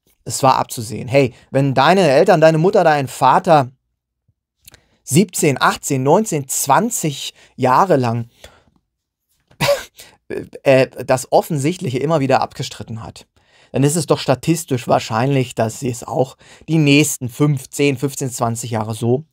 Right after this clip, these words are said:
handhaben werden. Okay? Es kann aber auch sein, dass dein Elternteil oder beide Eltern bereits verstorben sind und deswegen diese Aussprache nach der Diagnosestellung mit deinem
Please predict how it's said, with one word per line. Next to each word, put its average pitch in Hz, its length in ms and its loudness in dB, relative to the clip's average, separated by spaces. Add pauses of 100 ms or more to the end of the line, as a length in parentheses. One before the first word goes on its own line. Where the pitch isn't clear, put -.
handhaben - 600 -4
werden. - 220 -16
Okay? 147 480 0 (500)
Es - 240 -2
kann 247 520 -2
aber 139 580 0
auch 117 420 0 (120)
sein, 131 680 0 (300)
dass 127 640 2 (320)
dein 147 280 4
Elternteil 175 720 0
oder 127 160 -2
beide 123 400 0
Eltern 135 300 -6
bereits 120 340 -2
verstorben - 580 -4
sind 110 200 -6
und 117 120 -10
deswegen 139 380 -6
diese 131 320 -4
Aussprache 143 640 -2
nach 131 500 2
der 175 160 -2
Diagnosestellung 151 960 -4
mit 151 160 -10
deinem 135 220 -8